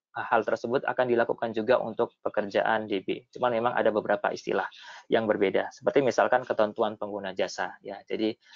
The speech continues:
kalau di dalam, eh, persiapan pengadaan ini P P K nanti, eh,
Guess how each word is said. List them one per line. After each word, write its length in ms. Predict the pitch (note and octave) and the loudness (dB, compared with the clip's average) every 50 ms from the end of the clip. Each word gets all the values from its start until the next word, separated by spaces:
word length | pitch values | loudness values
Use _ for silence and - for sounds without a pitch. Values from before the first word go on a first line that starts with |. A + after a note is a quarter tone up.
| - - - _ _ - | -20 -20 -20 _ _ 0
kalau 240 | - G#2+ G#2+ G#2+ A#2 | 4 6 6 6 6
di 80 | A2+ | 6
dalam, 320 | G#2+ A2+ A2 A2+ A2+ A2+ A2 _ _ _ - | 6 6 6 6 4 2 -2 _ _ _ 2
eh, 160 | A#2+ A2+ A2 - | 4 4 4 4
persiapan 560 | _ - A#2 - - B2 A#2 - A#2+ A2+ A2 | _ 0 -2 2 4 2 4 4 2 2 2
pengadaan 480 | - A#2 A2 G#2 G#2+ A2 A2 G#2 G2 | -2 0 2 2 0 4 4 2 2
ini 320 | F2 G#2 G#2 G#2+ B2+ C#3 C#3 | 2 -2 -2 0 2 0 4
P 160 | - A#2 G#2+ | 2 2 2
P 160 | - A2+ G#2+ | 2 0 0
K 160 | - B2+ C3 | 2 0 0
nanti, 480 | B2 G#2+ G#2+ G#2+ B2+ C3 C3 C3 C3 C3 | 2 0 -2 0 0 0 0 0 -2 -4
eh, 680 | - _ _ _ - G#2+ G#2+ A2 G#2+ G#2 G2+ G2+ G2+ G#2 | -10 _ _ _ 0 2 4 6 6 6 6 6 4 2